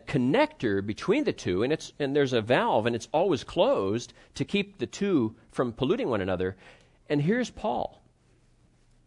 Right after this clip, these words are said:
Cranking that valve open to allow the dirty water and the clean water to mix. This is how the Jews viewed this.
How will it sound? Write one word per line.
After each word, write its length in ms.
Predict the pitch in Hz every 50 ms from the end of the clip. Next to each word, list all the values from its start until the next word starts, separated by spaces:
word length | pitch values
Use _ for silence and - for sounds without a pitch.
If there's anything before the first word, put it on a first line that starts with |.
| _ _ _ _ _ _ - -
Cranking 460 | - 151 151 151 - 165 151 147 135
that 260 | 120 110 110 - -
valve 380 | 104 107 104 113 110 101 90 76
open 280 | 76 - - - - - _ _ _ -
to 160 | - 110 110
allow 260 | 113 123 135 151 151
the 120 | 131 120
dirty 360 | 98 95 117 131 143 156 165 151
water 360 | 131 123 120 113 113 117 113
and 140 | 107 104 104
the 120 | 98 95 - - - -
clean 300 | - - 139 143 139 120
water 300 | 117 127 127 117 92 85
to 180 | 80 - - 101
mix. 480 | 98 107 101 - - - - - - _ _ _ - - - -
This 280 | 123 180 226 - -
is 180 | 247 226 208 -
how 300 | - - 185 185 185 180
the 100 | 190 170
Jews 420 | 135 131 156 160 160 156 135 113
viewed 380 | 110 113 123 147 151 139 110 -
this. 400 | 90 65 50 - - - -